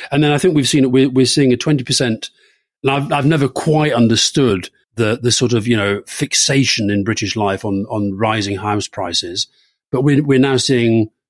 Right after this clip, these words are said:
twenty percent fall. So on every level, and of course, to hear Truss today and Kwarteng apparently on this call as well,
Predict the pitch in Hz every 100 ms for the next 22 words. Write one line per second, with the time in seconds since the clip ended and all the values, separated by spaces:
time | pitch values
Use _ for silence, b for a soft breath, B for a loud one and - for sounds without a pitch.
0 | _ - 131 117 120 135 127 - 254 240
1 | 101 76 _ _ _ _ - 190 202 208
2 | 208 254 226 202 190 214 208 87 131 -
3 | _ _ - 175 190 254 - 165 247 269
4 | - 185 156 - 120 117 104 92 95 -
5 | 127 117 123 104 104 117 107 104 101 98
6 | - 117 95 95 98 87 78